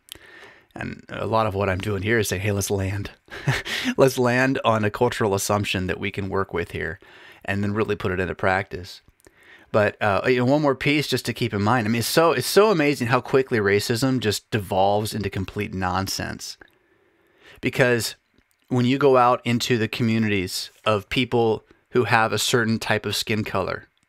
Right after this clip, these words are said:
which one am I talking about? How are you gonna know, right? You go out into those communities, you find that within those very communities in which they all have the same skin color, there are still distinctions, class distinctions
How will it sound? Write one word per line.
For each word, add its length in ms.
which 100
one 100
am 100
I 60
talking 340
about? 320
How 140
are 40
you 100
gonna 160
know, 300
right? 160
You 100
go 160
out 100
into 120
those 160
communities, 480
you 160
find 480
that 100
within 380
those 240
very 220
communities 340
in 60
which 100
they 60
all 260
have 140
the 60
same 240
skin 220
color, 280
there 220
are 140
still 880
distinctions, 880
class 420
distinctions 880